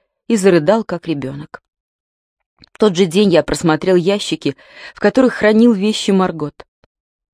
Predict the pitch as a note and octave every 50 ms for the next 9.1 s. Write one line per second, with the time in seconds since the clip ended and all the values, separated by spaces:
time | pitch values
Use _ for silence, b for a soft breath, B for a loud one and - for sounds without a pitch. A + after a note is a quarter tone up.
0 | - _ - D#3 D3+ E3+ F#3+ F#3+ E3+ F#3+ F#3 - _ _ _ - C#3 C#3+ D3 D#3+
1 | E3+ - - E3 D#3+ - _ _ _ _ _ _ _ _ - C#3+ C3+ C3 - -
2 | - F3 F3 E3+ - D3+ - - - - G#3+ G3 F3+ - D#3 D3 C3+ F3 F#3+ -
3 | D#3+ - - - - - D3+ D3 - - - F#3+ G3+ F3+ D#3 - _ _ _ _
4 | _ _ _ _ _ _ _ - G#3 B3 C4+ C#4 C4 - A#3 A3+ B3 B3 - G#3
5 | G#3+ G#3 G#3+ - - - - E3+ D3+ C3 - _ _ _ _ _ _ _ _ _
6 | _ _ - F3 D#3+ F#3 A#3 A#3 G#3+ F#3 F#3+ A3 G#3+ F3+ F3+ E3 C#3+ - - -
7 | C#3+ C#3+ - b b b b b b b b - G3+ G3+ G3 - - B3+ B3 A#3+
8 | G#3+ - - - - G3 G3+ G3 E3+ E3+ G3 F#3+ F3+ D#3 C#3 C#3 C3+ B2 - -
9 | _ _